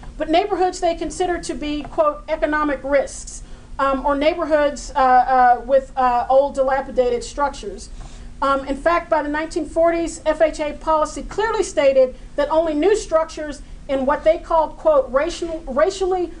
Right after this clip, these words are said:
homogenized areas" would be insured. Uh, the F H A further stamped its approval on residential segregation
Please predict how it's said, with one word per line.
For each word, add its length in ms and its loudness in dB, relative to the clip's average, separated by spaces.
homogenized 840 0
areas" 680 2
would 200 -6
be 180 -2
insured. 640 -2
Uh, 240 4
the 140 -4
F 160 0
H 200 0
A 100 4
further 400 2
stamped 340 -6
its 140 -6
approval 400 -2
on 160 0
residential 460 -2
segregation 800 -2